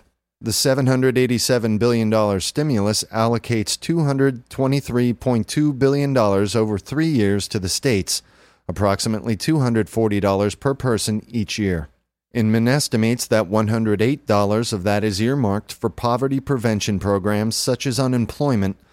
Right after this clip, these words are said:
Medicaid, assistance for needy families, and public housing. The remaining one hundred thirty-two dollars goes to non-welfare programs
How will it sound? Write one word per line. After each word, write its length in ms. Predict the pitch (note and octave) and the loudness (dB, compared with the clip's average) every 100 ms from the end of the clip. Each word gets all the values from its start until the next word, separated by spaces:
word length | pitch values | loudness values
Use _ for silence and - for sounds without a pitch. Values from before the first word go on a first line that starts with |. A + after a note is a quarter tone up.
| _ _ - | _ _ -4
Medicaid, 640 | G#2 A2 - B2 A#2+ A#2+ A#2 _ - | -2 0 -2 0 0 -2 -6 _ -4
assistance 500 | - B2+ B2 D3 C3 | -2 -2 -2 -4 -4
for 160 | - | -2
needy 300 | C3+ C3+ D3 | 0 2 0
families, 560 | C#3+ B2 G#2+ G2 G2+ - - | -2 0 2 0 -2 -4 -4
and 160 | A#2 G#2+ | -2 0
public 320 | - F#2+ F2 | 0 -2 -2
housing. 480 | G#2+ G#2 F2+ E2 C#2+ _ _ _ _ _ _ _ | 0 0 -2 -6 -10 _ _ _ _ _ _ _
The 80 | A#2 | 0
remaining 580 | B2+ C#3+ D3 E3+ F3+ D3+ | 2 2 2 0 0 2
one 160 | B2+ A#2+ | 2 2
hundred 380 | C3 B2+ A2 | 0 0 -2
thirty-two 480 | - B2+ C3 A2+ G#2+ | 0 0 0 -2 -2
dollars 400 | F#2+ F2+ F#2+ G#2 | 0 0 -2 -4
goes 320 | - A2+ A2 | 0 0 0
to 120 | - B2 | -2 0
non-welfare 840 | B2 A#2+ A#2+ A#2+ C#3 C#3+ - F#2+ | 0 0 0 0 0 -2 0 -2
programs 640 | F2 G2+ F#2 G2+ G#2+ B2+ | 0 -2 0 0 -2 -2